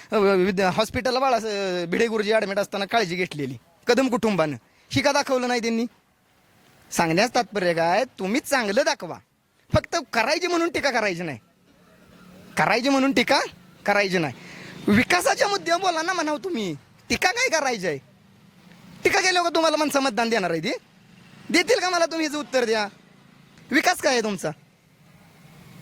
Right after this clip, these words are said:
विकास काय? विकासावर, विकासाच्या मुद्द्यावर फक्त त्यांना म्हणावं तुम्ही बोलावं कुणीही. अं, म्हणजे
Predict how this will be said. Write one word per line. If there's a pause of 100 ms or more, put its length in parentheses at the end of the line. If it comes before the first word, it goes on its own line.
(840)
विकास
काय?
विकासावर,
विकासाच्या
मुद्द्यावर
फक्त
त्यांना
म्हणावं (100)
तुम्ही (260)
बोलावं (340)
कुणीही. (1120)
अं,
म्हणजे